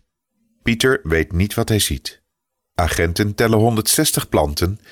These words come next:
verdeeld over twee kamers verborgen achter boekenkasten. Er zijn grote gaten in het dak gezaagd voor de afzuiging.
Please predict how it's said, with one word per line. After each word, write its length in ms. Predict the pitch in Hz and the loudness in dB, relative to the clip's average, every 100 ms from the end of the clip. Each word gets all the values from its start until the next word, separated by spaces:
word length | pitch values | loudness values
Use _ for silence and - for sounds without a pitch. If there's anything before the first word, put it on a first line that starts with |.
| - | -20
verdeeld 440 | - 95 98 113 - | -6 -2 2 2 2
over 260 | 87 85 | -2 -2
twee 240 | - 104 117 | -2 0 0
kamers 540 | - 78 78 92 - | 0 -2 0 -2 -2
verborgen 560 | - 69 76 80 - - | -2 0 2 0 0 -2
achter 300 | 87 - 92 | -2 -2 0
boekenkasten. 680 | 87 - - 71 - - - _ _ _ _ _ _ _ _ _ _ | 0 -2 -4 -4 -4 -8 -16 _ _ _ _ _ _ _ _ _ _
Er 120 | 87 | -4
zijn 240 | 82 80 71 | 0 0 0
grote 400 | 98 95 139 143 | 2 2 2 0
gaten 460 | - 90 87 98 | 0 0 0 0
in 120 | 85 85 | -2 -2
het 140 | 80 | 0
dak 180 | 117 - | -2 -2
gezaagd 540 | - 76 71 107 - | -4 -2 -2 -2 -6
voor 140 | - 104 | -2 0
de 60 | |
afzuiging. 720 | - 143 - 69 71 87 131 | 2 0 0 0 -2 -4 -8